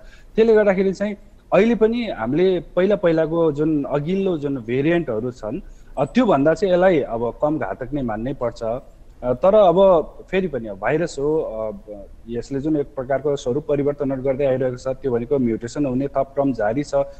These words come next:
विगतमा हामीलाई यसले सिकाइरहेको छ, यो तुरुन्त आज भोलि नै स्टप हुनेवाला जस्तो पनि देखिँदैन। अ, त्यसले गर्दाखेरि चाहिँ समग्रमा चाहिँ मैले भन्नुपर्दाखेरि चाहिँ ओमिक्रोन चाहिँ अहिले नयाँ नयाँ आए तापनि त्यो, अ,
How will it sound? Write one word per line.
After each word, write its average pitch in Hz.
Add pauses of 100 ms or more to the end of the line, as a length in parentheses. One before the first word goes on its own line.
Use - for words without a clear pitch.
(140)
विगतमा 147
हामीलाई 131
यसले 135
सिकाइरहेको 143
छ, -
यो 139
तुरुन्त 143
आज 120
भोलि 117
नै 143
स्टप 135
हुनेवाला 135 (340)
जस्तो 123
पनि 175
देखिँदैन। 165
अ, 262 (360)
त्यसले 208
गर्दाखेरि 170
चाहिँ 185 (220)
समग्रमा 208
चाहिँ 190
मैले 180
भन्नुपर्दाखेरि 160
चाहिँ 170
ओमिक्रोन 185
चाहिँ 196 (320)
अहिले 220
नयाँ 165
नयाँ 170
आए 147
तापनि 147 (300)
त्यो, 196
अ, 120